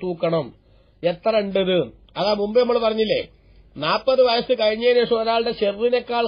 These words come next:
ഖൈറ് മുൻകു-, മുൻതൂക്കമാവുന്നില്ലെങ്കിൽ അവന്റെ കാര്യം പോക്കാണെന്ന് പറഞ്ഞില്ലേ. അപ്പൊ നമ്മൾ എത്ര അമല് ചെയ്യുന്നുണ്ട് എന്ന് നമ്മൾ എന്താക്കണം, നമ്മൾ തൂക്കിക്കണക്കാക്കണം. കാരണം ഒരു മനുഷ്യനെ സംബന്ധിച്ചിടത്തോളം എന്റെ ഡ്യൂട്ടി നിർവഹിച്ചോ എന്നറിയാനാണ്, അല്ലാതെ അതുകൊണ്ട് സ്വർഗത്ത് കടക്കും എന്നല്ല അവന്റെ കണക്കൂട്ടൽ.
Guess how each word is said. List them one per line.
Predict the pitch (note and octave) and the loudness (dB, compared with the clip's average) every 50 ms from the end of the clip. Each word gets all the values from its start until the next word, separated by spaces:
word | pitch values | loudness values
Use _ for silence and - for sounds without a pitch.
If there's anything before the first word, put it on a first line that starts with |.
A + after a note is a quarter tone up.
| - | -2
ഖൈറ് | G3 F#3+ G#3+ A#3 | 0 2 4 6
മുൻകു-, | B3 B3 A3 G#3+ G#3+ A3 A#3 G3 | 6 4 4 0 -4 -6 -6 -6
മുൻതൂക്കമാവുന്നില്ലെങ്കിൽ | G3 G3 G3+ G#3+ A3+ B3 A#3+ B3+ A#3+ A#3 A3+ A#3 A#3+ A#3 A#3 A#3+ A#3 A#3 A#3+ A#3+ A3+ A#3 F#3+ D3+ - - _ _ _ - - _ _ _ - | -4 -4 -4 -2 -4 -2 -2 0 0 2 2 2 2 0 0 -2 0 0 -2 0 0 -2 -4 -4 -8 -16 _ _ _ -20 -20 _ _ _ -6
അവന്റെ | C#3+ E3+ G3 G#3+ A#3 B3 | -2 -2 -2 0 0 0
കാര്യം | A3 A3+ A3+ A#3+ B3 A#3 | 0 0 0 0 0 0
പോക്കാണെന്ന് | G#3 A3+ A3+ A3 A3+ A#3+ B3 B3+ B3+ B3+ B3+ | -2 -2 -2 -2 -2 -2 0 2 2 2 2
പറഞ്ഞില്ലേ. | B3+ B3+ B3 B3 A3 D3+ A2+ - - - - - - | 0 0 0 0 -2 -2 -4 -6 -10 -18 -14 -10 -6
അപ്പൊ | E3+ G3+ G#3 | -4 -4 -4
നമ്മൾ | G#3 A3 A3+ C4 B3+ | -4 -4 -4 -2 -2
എത്ര | A#3 G#3+ - B3 A#3+ | -2 -2 -4 -4 -2
അമല് | A3+ A3 G#3+ A3+ A#3+ B3 | -2 -2 -2 -2 -2 -2
ചെയ്യുന്നുണ്ട് | A#3+ A#3 A3+ A3 A3+ B3 C4+ C4 C4+ B3+ A#3+ B3+ | 0 0 -2 -2 0 0 0 0 0 0 2 0
എന്ന് | B3+ B3+ | 0 0
നമ്മൾ | B3 A#3+ B3 B3+ | 0 -2 -2 -2
എന്താക്കണം, | B3+ B3 B3+ B3+ - B3+ B3+ B3+ A#3 - - - _ _ _ - _ _ - | -2 -2 -2 -2 -2 0 0 0 0 -2 -4 -10 _ _ _ -20 _ _ -6
നമ്മൾ | D3+ F#3 G#3+ B3 C4 | -6 -2 0 0 0
തൂക്കിക്കണക്കാക്കണം. | B3+ - B3+ C4 A3 B3+ C4 C#4 C4 B3+ A#3+ A3+ B3 A#3+ A3+ A#3+ A#3 A3+ G#3 E3+ - - - _ _ _ _ _ _ _ _ - - _ - - | 0 0 -2 -4 -4 -4 -2 -2 -2 -2 0 -2 -2 -2 -2 -2 0 0 0 -2 -4 -10 -16 _ _ _ _ _ _ _ _ -20 -20 _ -10 -6
കാരണം | D3+ F3 F#3+ G#3+ A3 B3 C4+ - - - _ _ _ _ _ D3+ | -4 -2 -2 0 2 2 2 0 0 -6 _ _ _ _ _ -4
ഒരു | D#3+ F3+ | -2 0
മനുഷ്യനെ | F3+ F3+ F#3 G#3 - C4 B3+ C4 | 0 0 0 0 0 0 2 2
സംബന്ധിച്ചിടത്തോളം | B3+ C4 B3 A#3+ B3+ A#3+ A#3 G#3+ C4 C4 B3+ - B3+ B3 B3 B3 A3+ - | 2 0 0 0 -2 -2 0 0 -2 0 0 0 0 0 0 -2 -2 -2
എന്റെ | F3 G3 A3+ A#3 C#4 | -2 -2 0 -2 -2
ഡ്യൂട്ടി | A#3 A#3 A#3+ C4+ - - D#4 | 0 -2 -2 -4 -2 -2 -2
നിർവഹിച്ചോ | D4+ D4+ D4 D4 D4 C#4+ C#4+ - - C#4+ | 0 0 2 4 4 2 2 2 2 2
എന്നറിയാനാണ്, | C#4+ C#4+ C#4+ C#4 C#4 C#4 C#4+ C#4 C#4 C4+ C4 B3 A#3 F3+ C3 G2+ - - - - - - - _ - - | 2 4 4 2 2 2 2 4 2 2 2 2 0 -2 -2 -4 -10 -18 -20 -20 -20 -20 -20 _ -14 -8
അല്ലാതെ | - E3 G3+ A#3 A#3 | -4 -2 -2 0 0
അതുകൊണ്ട് | A3 G#3 G#3+ B3 C#4 D4+ D4 D#4 | 0 0 2 2 2 2 2 2
സ്വർഗത്ത് | - C#4+ C4+ C4+ C4+ C#4 C#4 C#4 | 4 4 4 6 4 2 4 2
കടക്കും | C#4 C4+ C4 C4+ - C4+ B3+ A3 G3 | 0 0 0 0 0 0 0 0 -2
എന്നല്ല | G#3+ A#3 B3+ C4+ C4+ B3+ C4 | -2 -2 -2 -2 -2 0 0
അവന്റെ | B3+ B3+ B3 B3 B3 | 0 0 0 0 -2
കണക്കൂട്ടൽ. | A#3 A#3+ A#3 A3 - A#3 A3+ F3+ G3+ E3 - | -2 -2 -4 -4 -4 -4 -4 -2 -2 -4 -4